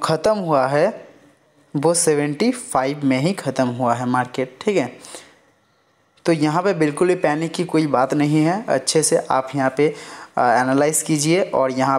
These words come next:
पे आपका trade करना चालू रखिए। तो आज की इस video में इतना ही।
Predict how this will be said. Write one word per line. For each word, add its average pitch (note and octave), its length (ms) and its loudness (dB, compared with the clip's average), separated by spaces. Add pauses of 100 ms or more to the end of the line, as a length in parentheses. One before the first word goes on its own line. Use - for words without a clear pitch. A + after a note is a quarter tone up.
पे C#3+ 100 4
आपका C3 320 2 (400)
trade G3 380 2
करना C#3+ 340 0
चालू C#3+ 480 -2
रखिए। C3 400 0
तो - 340 0
आज D3 260 0
की A3 140 0
इस F#3 140 0
video D3 280 2
में C#3 140 0
इतना C#3 260 0
ही। F#3 160 0